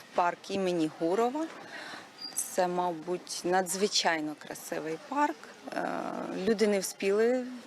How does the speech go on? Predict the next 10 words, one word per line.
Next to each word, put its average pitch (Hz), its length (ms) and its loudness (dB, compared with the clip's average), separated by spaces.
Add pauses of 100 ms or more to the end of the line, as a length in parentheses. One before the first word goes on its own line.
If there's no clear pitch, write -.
(680)
ним 220 200 4
ще 214 200 4
насолодитись, 202 920 2
бо 180 100 0
він 170 300 0
був 156 180 -4
новостворений. 214 960 2 (880)
М, 180 260 0 (200)
це 202 120 2
був 180 180 -2